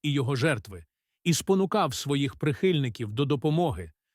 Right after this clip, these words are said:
та поширювати інформацію про ситуацію в Україні. Кінг попросив не підтримувати умиротворювачів,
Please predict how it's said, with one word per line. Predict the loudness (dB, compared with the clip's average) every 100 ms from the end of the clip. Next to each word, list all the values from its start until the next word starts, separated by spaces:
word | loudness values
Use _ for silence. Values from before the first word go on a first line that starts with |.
| _ -2
та |
поширювати | 0 2 2 2 2 0 -2
інформацію | -2 -2 -2 0 0 -2 0 0 0
про | 0 -2
ситуацію | -2 -4 -2 -4 -2 0 0
в | 0
Україні. | 0 0 0 -2 -8 -18 _ _ _ _ _ _ _
Кінг | 2 2 2
попросив | 0 0 0 0 0 2
не | 0 0
підтримувати | 0 0 2 4 2 -2 -2 -2
умиротворювачів, | 0 2 2 2 0 0 0 -2 -6 -10 -12